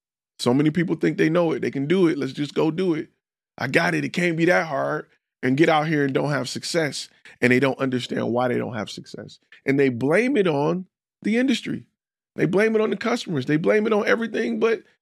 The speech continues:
them because they haven't taken the time to understand business.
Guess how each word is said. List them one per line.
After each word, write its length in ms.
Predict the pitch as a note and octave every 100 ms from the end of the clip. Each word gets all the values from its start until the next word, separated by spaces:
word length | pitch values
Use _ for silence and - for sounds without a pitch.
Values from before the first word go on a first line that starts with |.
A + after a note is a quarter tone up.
| _
them 400 | - C#3+ A#2+ - - _ _ _ _ _ _ _ _ _ _ _ _ -
because 220 | B2 C#3
they 120 | C#3+
haven't 300 | D#3 D3+ D3
taken 260 | C#3+ C#3+ D#3
the 80 | D3
time 460 | D3 B2 A#2+ A#2+ C3+ _ _ _ _ _ -
to 180 | - C3+
understand 840 | A#2 B2 B2+ B2+ A#2+ A2+ A2 G#2+ A#2+ _ _ _ _ _ _ _
business. 540 | - A2 G#2 - -